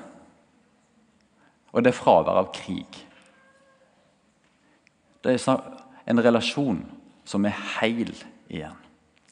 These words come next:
Dette står opp imot det som vi hørte i stad, som forfulgte oss, og han nevnte i Romerne åtte,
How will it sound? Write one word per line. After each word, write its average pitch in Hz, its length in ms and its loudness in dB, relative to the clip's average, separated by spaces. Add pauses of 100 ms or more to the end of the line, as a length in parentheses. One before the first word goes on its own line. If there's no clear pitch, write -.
(520)
Dette 127 260 4
står 160 220 2
opp 160 100 -2
imot 117 320 4 (240)
det 123 160 2
som 127 120 -2
vi 110 100 -2
hørte 117 320 0
i - 20 -2
stad, 110 220 4
som 104 100 -10
forfulgte 147 540 -2
oss, - 180 -12
og 98 160 0
han 101 160 2
nevnte 104 240 2
i 104 60 2
Romerne 101 420 4
åtte, 92 320 -2